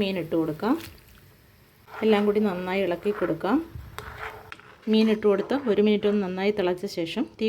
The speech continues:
കുറച്ച് വെച്ച് വേവിച്ചെടുക്കാം. മീൻകറി ഇടയ്ക്കൊന്ന് ചെറുതായിട്ട് ഇളക്കി കൊടുക്കാം. കറിയിൽ എണ്ണയൊക്കെ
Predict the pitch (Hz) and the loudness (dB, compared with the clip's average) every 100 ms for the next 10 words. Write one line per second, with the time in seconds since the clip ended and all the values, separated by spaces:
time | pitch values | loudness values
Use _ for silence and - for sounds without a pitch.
0 | 214 196 180 - 196 165 339 330 208 175 | 0 0 -2 0 0 0 -2 0 2 2
1 | 165 175 156 196 302 - _ _ _ _ | 2 -2 -2 -2 -4 -6 _ _ _ _
2 | _ _ _ _ - - _ _ _ _ | _ _ _ _ -20 -20 _ _ _ _
3 | - 208 202 214 214 202 214 214 214 190 | 0 2 4 4 4 2 0 0 0 0
4 | 196 196 202 185 208 208 180 165 202 302 | 0 0 0 0 -2 -2 -4 -2 -2 -2
5 | - - - - - - - - _ _ | -4 -20 -20 -20 -20 -20 -20 -20 _ _
6 | _ - 220 214 214 208 208 208 | _ -2 4 8 8 6 2 0